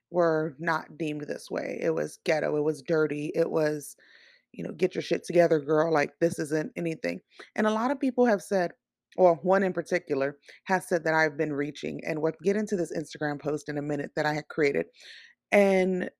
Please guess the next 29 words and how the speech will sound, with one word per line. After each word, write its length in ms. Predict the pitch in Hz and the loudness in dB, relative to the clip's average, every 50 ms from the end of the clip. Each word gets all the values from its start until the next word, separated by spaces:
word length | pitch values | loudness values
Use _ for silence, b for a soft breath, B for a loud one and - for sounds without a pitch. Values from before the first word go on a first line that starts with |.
| _ _ _ _ _ _ _ _ - | _ _ _ _ _ _ _ _ -8
said 160 | - - 240 226 | 0 4 4 6
I 40 | |
was 160 | 220 202 170 185 | 6 4 4 4
reaching 440 | 202 220 226 226 - 180 165 185 | 2 2 2 0 -2 -4 -2 -2
and 100 | 175 175 | -4 -6
creating 540 | 160 - - 202 185 175 180 170 170 170 160 _ _ _ _ _ _ _ _ - - | -4 -2 2 2 2 4 2 0 -2 -2 -6 _ _ _ _ _ _ _ _ -8 2
racism 720 | 160 180 180 180 190 - - 156 143 - 147 - - 185 156 _ | 6 6 6 6 4 2 0 -4 -4 -4 -6 -6 -8 -12 -12 _
within 320 | - 175 165 - 156 156 156 | -4 -4 -2 -2 -2 -2 -2
this. 200 | - - - - | -4 -8 -6 -2
And 280 | - 233 233 233 226 226 - _ - | 0 2 2 2 0 -2 -6 _ -4
let 120 | 214 214 | 0 0
me 80 | 226 226 | 0 0
just 200 | 226 233 226 - | 0 -4 -4 -4
tell 160 | - 220 214 | -4 -4 -2
you, 200 | 190 175 170 160 - _ B B B B B - | -2 -4 -4 -8 -12 _ B B B B B 0
I'm 200 | - 202 208 208 | 2 2 4 4
not. 280 | 208 220 208 180 - b b b b _ | 2 2 0 0 -2 b b b b _
It's 140 | 196 - 220 | -6 -2 0
about 240 | 190 202 196 - - - | 0 2 0 0 2 2
educating 560 | 190 196 180 208 208 - 185 170 165 160 156 | 2 2 2 -2 -4 -2 -2 -4 -4 -4 -6
people 320 | - 170 165 - 160 165 | -6 -8 -6 -2 -2 0
and 140 | 160 156 156 B B B B B B B _ - | 0 -2 -4 B B B B B B B _ -6
trying 260 | - 196 190 196 202 185 | -2 0 0 0 0 0
to 80 | 180 | -2
help 320 | 165 160 196 190 - - - | -2 -2 -2 -2 -2 -4 -8
people 380 | - 165 156 - - 151 151 160 | -10 -10 -6 -4 -2 -2 -2 -2
see, 300 | - - - 196 185 175 | -4 -4 -2 -2 0 0
like, 220 | 165 151 151 - _ _ _ _ _ _ | 0 0 -2 -2 _ _ _ _ _ _
why 680 | - 175 160 165 170 175 185 196 202 202 208 202 - | -6 -2 0 2 2 2 2 2 0 0 0 -2 -4